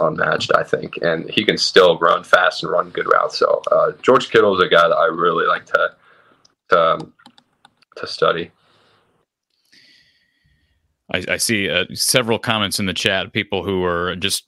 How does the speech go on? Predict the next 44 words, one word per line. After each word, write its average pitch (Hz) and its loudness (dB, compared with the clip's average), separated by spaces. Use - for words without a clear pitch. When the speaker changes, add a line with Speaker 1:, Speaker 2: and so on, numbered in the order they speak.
Speaker 2:
happy 110 -4
that 87 -4
you're 95 -2
a 87 -2
part 98 -4
of, 87 -8
uh, 87 -4
part 110 -2
of 98 -4
this 98 -2
roster 92 -2
and 87 -4
a 85 -8
part 101 -4
of 85 -6
this 87 -4
class. 90 -2
Is 110 -4
there 139 0
s-, 147 -4
I 120 0
asked 156 -2
this 131 -2
question 117 -2
earlier, 107 0
I 95 -2
believe 113 -6
it 123 -4
was 92 -6
Therese 92 -4
Vanderzee, 92 -4
but 92 -4
is 98 -4
there 180 -2
somebody 143 0
in 101 -4
this 104 -2
class 101 -4
that 104 -4
you 110 -2
perceived, 104 -4
Michael, 101 -4
to 95 -10
kinda 98 -6